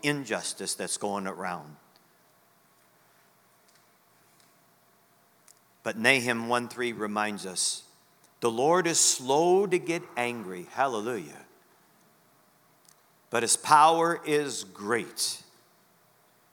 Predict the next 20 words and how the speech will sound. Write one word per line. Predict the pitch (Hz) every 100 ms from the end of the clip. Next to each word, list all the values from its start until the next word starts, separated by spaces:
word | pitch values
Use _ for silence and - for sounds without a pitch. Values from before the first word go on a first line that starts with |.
| _
And | - 117
he | 123
never | 117 120 196 233 247
lets | 214 214 -
the | - 196
guilty | 147 202 202 196
go | 160 180 190 180
unpunished." | 170 180 175 - 175 101 - - - - _ _ _ _
Now | 107
we're | 107
talking | 113 135 131
about | 117 110 107 - - 131
unsaved | 120 92 113 104
people. | - 110 98 85 - - - _ _
They're, | 123 180
they're | - -
gonna | 233 226
be | 220
punished. | 190 202 143 - - - _ _ _ _ _ _ _ _ _ _ _ _ _ _ _
His, | 165 165 147